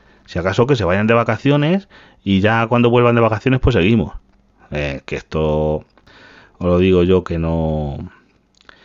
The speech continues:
que no sé por dónde cogerlo, pero vamos, lo de la atención primaria, y como eso, muchas cosas. Aquí en el pueblo donde vivo, luego también me he enterado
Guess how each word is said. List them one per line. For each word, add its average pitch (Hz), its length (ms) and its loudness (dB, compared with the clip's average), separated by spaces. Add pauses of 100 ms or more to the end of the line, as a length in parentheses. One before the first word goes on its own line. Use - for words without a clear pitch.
(420)
que 98 140 2
no 98 100 4
sé 101 120 -2
por 95 160 2
dónde 92 200 2
cogerlo, 104 640 0
pero 80 500 -2
vamos, 82 340 -4 (580)
lo 82 200 -4
de 80 120 -4
la 80 120 -4
atención 95 600 -4
primaria, 85 520 -2
y 76 100 -10
como 76 260 -6
eso, 82 180 -6
muchas - 260 -4
cosas. 90 440 -2
Aquí - 200 -14 (120)
en 90 80 -2
el 85 140 -4
pueblo 95 340 0
donde 92 380 0 (340)
vivo, 98 300 2
luego 98 180 2
también 85 220 -2
me 87 80 -2
he - 20 -2
enterado 101 480 -2